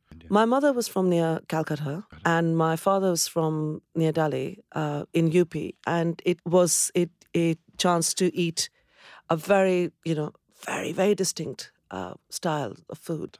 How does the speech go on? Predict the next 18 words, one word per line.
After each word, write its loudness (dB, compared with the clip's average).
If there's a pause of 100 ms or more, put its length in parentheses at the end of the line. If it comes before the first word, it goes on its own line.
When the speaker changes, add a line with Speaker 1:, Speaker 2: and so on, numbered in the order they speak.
(140)
Speaker 2:
The 2
food 0
from -6
Calcutta 0
is, 2 (300)
you 2
know, 0
it's 0
a 4
game 4
of -2
two 2
halves. -2
I -14
mean, -8
because 0
there 4
are, 0